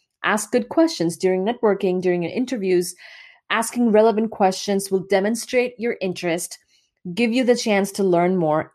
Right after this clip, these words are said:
and help you engage that other person. So actually, yeah, this is my biggest tip, is to ask questions as far as communication goes. If you want to engage the other person,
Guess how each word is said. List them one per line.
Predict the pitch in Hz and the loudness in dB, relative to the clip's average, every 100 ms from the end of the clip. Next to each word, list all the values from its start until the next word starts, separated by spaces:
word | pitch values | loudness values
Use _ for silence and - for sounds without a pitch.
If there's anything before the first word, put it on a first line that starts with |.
| - | -2
and | 233 240 247 247 | 2 4 2 0
help | - 208 202 | 2 0 2
you | 196 | -2
engage | - 185 180 175 | -4 -4 -4 -4
that | - 151 | -6 -8
other | 156 165 | -6 -6
person. | 160 180 175 - 90 165 - - - | -8 -8 -8 -8 -12 -14 -18 -20 -16
So | - 214 202 - | 0 4 4 2
actually, | 208 240 233 196 175 | 0 0 -2 0 2
yeah, | 165 143 | 2 2
this | 185 185 | -2 -6
is | 214 | -2
my | 202 | -2
biggest | 170 185 175 180 - _ | 2 2 4 2 0 _
tip, | - 165 - - | -2 -2 -2 -6
is | 175 | -6
to | - | -4
ask | 101 185 - - | -4 -4 -6 -14
questions | - 196 190 - 170 160 160 - _ _ - | -2 -2 -2 -4 -4 -4 -8 -12 _ _ -8
as | 190 | -2
far | 208 196 | 2 2
as | 190 190 | 2 -2
communication | 196 190 196 190 190 180 | -4 -4 -2 -4 -2 0
goes. | 165 165 | 2 0
If | - | -2
you | 180 | -2
want | 180 | -2
to | 143 | -2
engage | 180 175 180 | 0 0 2
the | 180 | 0
other | 165 165 | 2 0
person, | 196 180 175 | -2 -4 -4